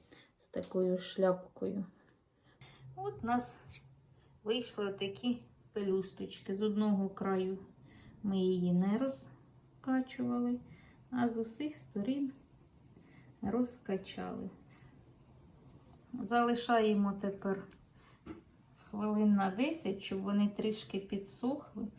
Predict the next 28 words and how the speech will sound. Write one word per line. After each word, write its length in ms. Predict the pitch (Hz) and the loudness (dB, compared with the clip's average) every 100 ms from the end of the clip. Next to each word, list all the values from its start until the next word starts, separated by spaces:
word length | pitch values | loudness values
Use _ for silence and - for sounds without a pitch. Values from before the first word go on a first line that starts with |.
| - - - - | -20 -20 -20 -8
і 240 | 202 196 - | -4 -4 -4
гарно 520 | 180 233 247 226 208 202 | 4 6 6 4 2 2
тримали 500 | 196 196 196 196 196 | 0 2 2 2 0
форму 540 | - 269 277 208 190 | 0 -2 2 2 0
і 240 | - 202 | -2 -2
не 200 | 220 196 202 - - _ - - - 190 | 0 0 -2 -8 -20 _ -20 -20 -8 -2
падали. 500 | 175 180 - - - | 0 -2 -6 -8 -8
Бачите, 480 | - 240 247 - - | -6 -4 -4 -8 -12
коли 240 | - 196 190 | -10 -4 -2
я 100 | 190 | 0
її 180 | 190 | 0
піднімаю, 800 | 190 202 185 190 202 269 285 214 - - - - - | -4 -4 -2 0 0 0 0 -4 -6 -16 -20 -20 -8
вона 220 | 196 190 | -4 -4
трішки 520 | 196 226 - - 202 202 - - - | -2 -4 -4 -8 -8 -8 -12 -16 -6
нахиляється. 1080 | 202 202 - 202 185 175 175 - - - 208 - - - - | -2 -2 -2 -2 0 -2 -4 -8 -14 -12 -12 -14 -20 -20 -6
Тому 240 | 208 196 | -2 0
залишаємо, 760 | 190 196 208 208 330 339 254 202 | 0 0 0 0 0 2 2 2
щоб 240 | 202 196 | -2 -4
вона 240 | 196 220 233 | -2 0 0
трішки 680 | - 214 214 - 202 196 - - | -2 -4 -6 -8 -6 -6 -6 -12
підсохла, 680 | - 202 - - 175 - - | -10 -10 -10 -8 -8 -8 -8
мастика. 720 | - 185 - - 196 - 214 - - - - - | -6 -6 -10 -14 -14 -12 -12 -12 -16 -20 -16 0
Я 140 | 190 | 4
забула 440 | 185 185 190 196 185 | 6 4 4 4 4
сказати, 520 | - 185 185 277 240 | 2 2 4 4 4
бутончик 640 | 185 180 277 311 - 185 | -2 2 2 2 0 -2
має 280 | 208 208 196 | 4 6 6
бути 460 | 180 226 262 220 | 4 0 0 0